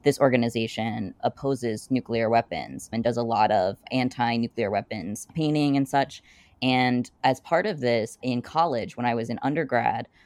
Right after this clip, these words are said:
I brought an exhibit from the organization to my university that talked a lot about opposing nuclear weapons. And I remember reaching out to one of the professors at my university because I think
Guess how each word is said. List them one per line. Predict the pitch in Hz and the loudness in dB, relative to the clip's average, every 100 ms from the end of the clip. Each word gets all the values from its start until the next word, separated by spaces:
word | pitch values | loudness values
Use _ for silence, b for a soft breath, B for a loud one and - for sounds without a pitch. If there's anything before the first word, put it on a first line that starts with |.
| b | b
I | 127 135 | 0 0
brought | 131 139 127 123 - - | 2 4 6 4 2 -2
an | 123 | -2
exhibit | 120 123 175 107 - - | -2 0 0 0 -6 -6
from | 120 | -4
the | 120 | -2
organization | 123 117 117 110 131 123 - 120 113 | -2 -2 -4 -2 -2 -2 -2 -2 -4
to | - | -2
my | 120 | -2
university | 110 107 110 147 147 120 117 | -2 -4 0 0 0 0 0
that | 107 | 0
talked | - 117 117 | 0 -2 -2
a | - | -4
lot | 107 101 | -2 0
about | 117 90 90 92 _ b b - | 0 0 0 -2 _ b b -8
opposing | 113 123 113 120 | -2 -2 0 0
nuclear | 117 - 123 120 | 0 0 2 4
weapons. | 170 - 64 - - b b | 4 2 -6 -10 -20 b b
And | - 127 | -2 0
I | |
remember | 131 135 180 214 160 127 | 2 2 2 2 2 2
reaching | 127 - 123 | -2 -2 0
out | 120 110 | 0 -2
to | - 127 120 | -2 -2 -2
one | 117 120 | -2 -2
of | 117 110 | -2 -4
the | 113 107 - | -6 -6 -6
professors | 123 143 143 - 120 107 - | -2 0 0 2 0 0 -2
at | 101 | -2
my | |
university | 110 107 113 156 - 117 | -2 -4 0 -2 -2 -4
because | 113 - 123 | -4 -2 0
I | 120 | 0
think | - 143 | 0 -6